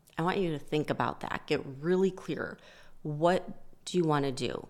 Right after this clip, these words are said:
What do you want to be grateful for at Thanksgiving next year? Put that on your vision board now.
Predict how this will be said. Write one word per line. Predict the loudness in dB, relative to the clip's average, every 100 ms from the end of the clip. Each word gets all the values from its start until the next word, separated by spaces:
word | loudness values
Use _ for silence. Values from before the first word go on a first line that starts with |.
| -18 -4
What | 4 6
do | 6
you | 6
want | 6
to | 2
be | -2
grateful | -4 -2 0 -2 -4 -4
for | -4 -4 -2 -4 -6 -16 -20 -6
at | -4 -2 2
Thanksgiving | 2 2 -2 -2 0 0 -2 -4 -10 -10
next | -4 -2 -2 -2 -6 -2
year? | -2 -2 -6 -14 -20 -20 -20 _ _ _ -20 -10
Put | -4 -2 2
that | 4
on | 4 2
your | 0
vision | -2 -4 -4
board | -4 -4
now. | -4 -6 -10